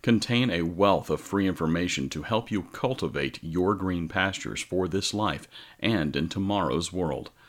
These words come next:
Get started by visiting these sites and ordering your free copy of Twelve Keys to Answered Prayer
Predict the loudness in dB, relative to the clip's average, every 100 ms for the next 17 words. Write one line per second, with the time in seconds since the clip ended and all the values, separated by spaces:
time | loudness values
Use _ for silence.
0 | -20 -18 0 2 4 2 0 0 0 0
1 | 2 2 0 0 0 -2 -2 -2 0 0
2 | 0 0 0 0 2 2 2 2 2 2
3 | 2 0 -2 -4 0 0 0 0 0 0
4 | -4 -20 -20 -16 -4 2 2 2 -2 -2
5 | 2 2 0 -2 -4 -2 -2 0 -4 -6
6 | -4 -2 -2 -6